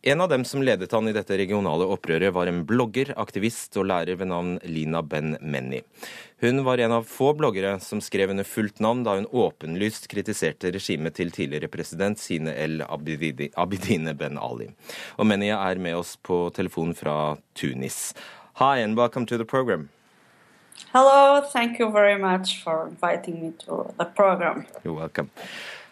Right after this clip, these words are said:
Speaker 1: What's been the reactions from the, the public after the Tunisian National Dialogue Quartet was awarded the Nobel Peace Prize?
Speaker 2: Well, let me say that there is a big feeling of, of happiness and, and pride among the majority,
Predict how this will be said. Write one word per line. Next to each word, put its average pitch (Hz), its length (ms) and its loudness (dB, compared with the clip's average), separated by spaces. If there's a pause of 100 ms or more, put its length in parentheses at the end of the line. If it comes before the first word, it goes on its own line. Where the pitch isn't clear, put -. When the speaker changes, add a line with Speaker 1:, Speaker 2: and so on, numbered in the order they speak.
(340)
Speaker 1:
What's 156 220 2
been 175 160 -2
the 147 100 2
reactions 123 520 2
from 110 240 2
the, 104 320 4
the 95 140 -4
public 95 480 -2
after 95 300 -4
the 87 380 0
Tunisian 90 680 -2
National 95 400 -2
Dialogue 92 440 -2
Quartet 76 460 -6
was 78 200 -10 (160)
awarded 78 480 -2
the 76 180 -2
Nobel 76 280 -4
Peace 73 240 -6
Prize? - 420 -10 (1080)
Speaker 2:
Well, 285 340 8
let 294 180 4
me 285 140 0
say 269 240 2
that 233 200 2
there 220 180 4
is 233 180 2
a 214 80 2
big 214 460 2
feeling 196 640 4
of, 175 240 4
of - 280 -14
happiness 202 1000 0
and, 185 300 -2
and 190 260 0
pride 196 400 4
among 175 320 0
the 175 140 -2
majority, 185 840 0